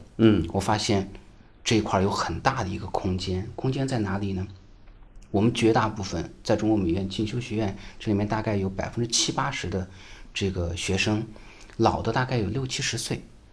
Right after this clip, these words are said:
Speaker 2: 啊，小的大概十几岁。那他们六七十的这些学生呢，绝大部分是从事培训教育的。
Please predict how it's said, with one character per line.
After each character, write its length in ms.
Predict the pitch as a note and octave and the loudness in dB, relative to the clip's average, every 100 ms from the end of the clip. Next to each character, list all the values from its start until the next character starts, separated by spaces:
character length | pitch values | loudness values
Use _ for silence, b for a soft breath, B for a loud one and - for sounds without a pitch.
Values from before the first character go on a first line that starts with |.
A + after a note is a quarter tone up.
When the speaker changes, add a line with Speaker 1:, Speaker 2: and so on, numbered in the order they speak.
| - | -10
Speaker 2:
啊， 220 | - G#2 F#2 | 0 2 2
小 240 | - E2 | 0 -2
的 80 | F2+ | -2
大 100 | A2 | -4
概 100 | A2 | -2
十 220 | - - | -2 -2
几 160 | A#2+ - | -4 -6
岁。 320 | - F#2 E2 - B B B B B | -4 -4 -6 -16 B B B B B
那 260 | E3+ C3+ - - - | 4 4 0 -12 -8
他 220 | - E3 | -4 0
们 200 | D3 A2 - - - | 0 0 -4 -16 -12
六 180 | - E3+ | -2 0
七 220 | C3 - | 0 0
十 220 | E3 - | 0 0
的 100 | G#2 | 0
这 100 | G2+ | 0
些 380 | G2 - G2+ G2 - | -2 -2 -2 -4 -8
学 240 | - - G2 | -8 -2 0
生 220 | A#2 A2+ | 0 0
呢， 140 | G2 - - - - - - - | 0 -4 -16 -20 -20 -20 -20 -16
绝 160 | - A#2 | -4 0
大 120 | C3+ | 0
部 60 | G#2+ | 0
分 140 | G#2 | -4
是 100 | F2+ | -6
从 240 | - F2 F2+ | -6 -6 -4
事 260 | - F#2 - - | -4 -6 -8 -6
培 100 | G#2+ | -4
训 140 | B2 | -2
教 220 | A2+ C3 | -2 -4
育 80 | |
的。 80 | - | -8